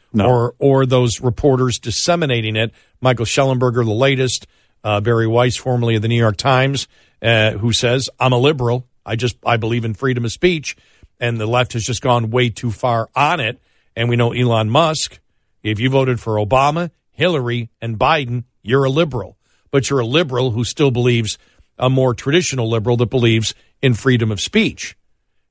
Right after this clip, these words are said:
Speaker 2: and not the censorship fascist mindset that exists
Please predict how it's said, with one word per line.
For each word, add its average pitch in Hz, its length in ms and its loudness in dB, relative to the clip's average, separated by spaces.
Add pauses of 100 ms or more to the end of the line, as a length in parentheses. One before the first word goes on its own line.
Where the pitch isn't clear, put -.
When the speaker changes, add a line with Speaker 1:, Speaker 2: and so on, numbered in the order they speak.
Speaker 2:
and 131 220 0
not 127 320 2
the 120 220 -4
censorship 127 800 -4 (140)
fascist - 840 -2
mindset 120 680 -2 (340)
that 131 140 0
exists 120 800 -4